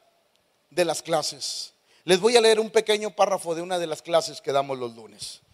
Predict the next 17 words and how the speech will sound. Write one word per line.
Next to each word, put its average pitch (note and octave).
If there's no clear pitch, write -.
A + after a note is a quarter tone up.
para G3
que F#3
usted G3
vea D3
la C#3+
importancia C#3
de G#2
esto. -
Escúchelo. F3+
Recuerdo D#4+
haber C#4
leído C4+
la A3+
historia A3+
de G3+
un G#3+
general F3